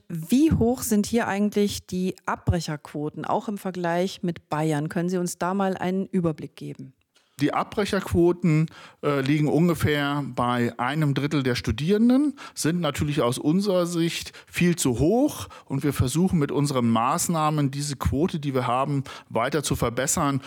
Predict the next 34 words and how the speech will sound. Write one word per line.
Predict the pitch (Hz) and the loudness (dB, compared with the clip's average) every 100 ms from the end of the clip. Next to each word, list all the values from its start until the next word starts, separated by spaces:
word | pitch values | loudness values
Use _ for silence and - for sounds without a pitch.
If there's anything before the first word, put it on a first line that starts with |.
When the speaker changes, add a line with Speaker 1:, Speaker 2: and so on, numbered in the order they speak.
| - | -10
Speaker 2:
um | - 123 | -2 2
mehr | 127 135 139 127 | 2 2 0 -2
junge | 127 123 127 123 | -4 0 2 4
Leute, | 113 110 127 135 123 123 - 123 117 | 4 2 0 2 2 2 0 0 0
äh, | 113 | 0
dort | 110 120 | 0 0
in | 120 113 | 0 0
ingenieurwissenschaftliche | 113 117 113 113 113 113 110 107 113 | 0 0 0 0 -2 -6 -4 -4 -6
Berufe, | 107 98 107 117 104 95 - _ - _ - | -10 -10 -4 -2 -2 -4 -20 _ -20 _ -8
ja, | 98 | -6
bringen | 92 117 139 135 | -2 2 2 2
zu | 113 | 0
können | - 113 110 101 | 2 2 2 0
und | 107 110 | -2 -4
die | 107 | -2
Firmen | 123 113 117 110 | 2 2 2 2
dort | 104 104 110 - - | 2 0 -2 -8 -4
dementsprechend | 110 110 - 107 104 107 | -2 -2 -4 -4 -4 -4
mit | 101 - 98 - - - | -4 -6 -14 -18 -20 -12
Nachwuchs | 104 104 - 117 107 - - - | -4 -4 -2 -4 -4 -2 -6 -4
zu | 117 | -2
versorgen. | 139 135 101 - - _ _ _ _ _ _ _ | 0 0 -2 -4 -14 _ _ _ _ _ _ _
Speaker 1:
In | 208 208 | 0 2
Bayern | 165 190 262 294 285 | 0 0 2 2 0
gibt | 226 262 - 285 | 0 -4 -4 -4
es | 262 - | -4 -4
ja | 233 220 220 220 - - | 0 0 0 -2 -4 -2
insgesamt | 226 349 - 233 208 214 214 | 0 0 -4 -4 -2 -2 -2
vierzehn | - - - 233 - - 220 214 196 | -6 -10 -2 -2 -2 -4 -2 0 -2
mint-Initiativen | 175 175 180 175 156 151 143 - 147 - 143 147 | 0 0 0 -2 -4 -4 -6 -8 -8 -8 -8 -8
an | 143 151 | -6 -4
Hochschulen. | 139 - - 143 143 147 | -4 -6 -6 -4 -2 2
Hof | 202 233 - - | 2 2 -6 -10
ist | 147 | -10